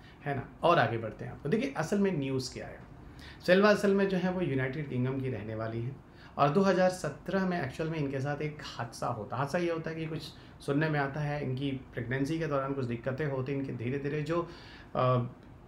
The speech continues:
ventricle वाला part होता है Heart में, जैसे आप chamber कहते हैं, waist या coast जिसे आप कहते हैं, waist में या coast हिंदी भाषा में,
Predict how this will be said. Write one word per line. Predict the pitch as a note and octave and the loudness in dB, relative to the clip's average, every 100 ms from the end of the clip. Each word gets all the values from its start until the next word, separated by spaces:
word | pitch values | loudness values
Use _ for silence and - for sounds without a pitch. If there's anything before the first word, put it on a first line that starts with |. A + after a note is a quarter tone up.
| - - - - - - - - A#2+ | -20 -20 -20 -20 -20 -18 -18 -12 2
ventricle | C#3+ G3 A#3 G#3+ B3 | 6 6 6 4 4
वाला | F3+ D3 | 4 2
part | C3+ B2+ A#2 | 2 -2 -2
होता | A#2 G#2+ G#2+ | -4 -6 -2
है | |
Heart | C3+ C3 D3 | 0 0 0
में, | D3 | -2
जैसे | C#3 C#3+ | -2 -4
आप | B2 | -4
chamber | - A#2+ B2 B2+ | -4 -2 0 -2
कहते | A#2 A2 A#2+ | -2 -4 -4
हैं, | - - - A2 | -6 -10 -8 -2
waist | D3 D#3 - - - - - | 0 0 -4 -10 -16 -14 -4
या | B2 B2 - F#3+ | -2 -2 -4 4
coast | G3 G3+ - | 8 8 6
जिसे | C#3+ B2+ B2+ | -4 -2 -2
आप | G#2+ - | -2 -4
कहते | G#2 A2+ | -6 -4
हैं, | |
waist | C3 D3+ - | -2 -2 -4
में | C#3 | -6
या | B2 | -4
coast | A#2+ A#2+ | -6 -4
हिंदी | B2+ B2+ | -4 -2
भाषा | A2 G#2+ A#2+ | -2 -4 -4
में, | C3 | -4